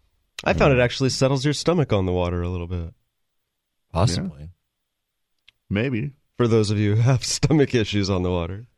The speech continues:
Speaker 3: Yeah. Hmm.
Speaker 2: I don't know.
Speaker 3: So it's Saint Patrick's Day.
Speaker 1: Yeah, it is.
Speaker 3: Um, which is awesome since, like, a hundred and three percent of the world's population claims Irish heritage. <laughs> And, um, it's,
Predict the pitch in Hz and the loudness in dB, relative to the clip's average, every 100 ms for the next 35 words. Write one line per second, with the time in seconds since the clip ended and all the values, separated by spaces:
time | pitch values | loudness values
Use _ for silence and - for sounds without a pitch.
0 | - 113 98 92 _ _ _ _ _ _ | -12 -10 -10 -14 _ _ _ _ _ _
1 | _ _ _ _ _ _ _ _ _ _ | _ _ _ _ _ _ _ _ _ _
2 | 104 101 80 - - _ _ _ - 98 | -2 0 -2 -8 -20 _ _ _ -14 -12
3 | 110 123 120 78 120 113 135 127 123 101 | -10 -8 -6 0 0 2 0 2 2 2
4 | - 95 - 87 85 90 - 101 139 127 | 0 -8 -4 -2 0 -4 -6 -2 0 0
5 | 110 127 - - - - 85 85 85 87 | -2 -4 -12 -14 -10 -2 0 2 2 0
6 | 87 101 85 87 87 - 90 90 - 90 | 0 0 0 2 2 0 -2 -2 -4 -4
7 | - 87 82 80 90 87 90 87 82 87 | -2 -2 -2 0 -2 0 -2 -2 -4 -4
8 | 87 82 87 - 85 85 76 80 78 82 | -6 -4 -6 -4 -4 -2 -2 -2 -2 -4
9 | 69 - 80 85 80 78 92 76 80 78 | -4 -4 -4 -2 -2 -2 -4 -4 -2 -2
10 | 78 76 82 - 78 71 80 104 - - | -2 -2 -4 -2 -2 -2 -6 -8 -16 -8
11 | 156 185 - - - - - _ _ _ | -6 -4 -8 -12 -14 -18 -20 _ _ _
12 | 90 85 85 85 85 85 82 87 80 80 | 0 2 2 0 0 -2 0 0 2 2
13 | 80 80 78 - _ _ _ _ _ 110 | 0 -2 -6 -10 _ _ _ _ _ 0
14 | 117 - - - | 0 -4 -8 -10